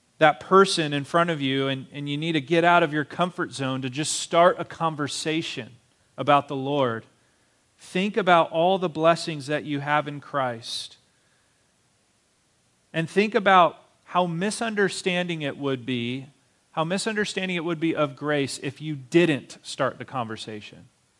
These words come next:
if you didn't introduce them to the Lord Jesus. Be motivated by grace to share the good news. Now, here's the four, fourth point. This is where we pick up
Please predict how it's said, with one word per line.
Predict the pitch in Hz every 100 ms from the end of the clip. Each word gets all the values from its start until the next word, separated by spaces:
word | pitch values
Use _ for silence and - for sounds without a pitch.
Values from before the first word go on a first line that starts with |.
| _ _ _ _ -
if | 143
you | 170 143
didn't | 156 175 143 117
introduce | 151 147 147 131 139 139
them | 127 110 104 _ _ _
to | -
the | 135
Lord | 127 123 117
Jesus. | 120 120 107 98 - - - _ _ 143
Be | 180
motivated | 190 185 196 214 180 165 151 135
by | 143
grace | 139 151 143 135 -
to | - 143
share | - - 135 131 120 _ _ 131
the |
good | 123 139 127
news. | 127 113 104 - - - _ _ _ _ _ _ _ _ _ _ _
Now, | 143 143 139 131 _ _
here's | 160 170 170
the | 170
four, | - 165 160 143 - _
fourth | 170 170 -
point. | 185 147 - - _ _ -
This | 131
is | 139
where | 147
we | 143
pick | - 160 151
up | 156 143 -